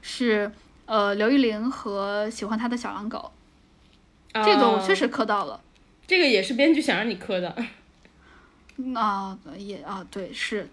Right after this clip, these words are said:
Speaker 1: 对，确实。
Speaker 2: 对。
Speaker 1: <laughs> 但是其他的好像人家也，也没有专门写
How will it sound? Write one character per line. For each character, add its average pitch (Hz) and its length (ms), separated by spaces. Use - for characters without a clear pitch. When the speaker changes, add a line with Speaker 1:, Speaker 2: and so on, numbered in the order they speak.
Speaker 1:
对， 180 160
确 - 180
实。 180 340
Speaker 2:
对。 262 100
Speaker 1:
<laughs> - 0
但 370 160
是 381 160
其 277 180
他 415 200
的 427 80
好 214 120
像 277 240
人 247 120
家 311 160
也， 254 120
也 190 160
没 214 100
有 277 80
专 302 140
门 320 100
写 - 300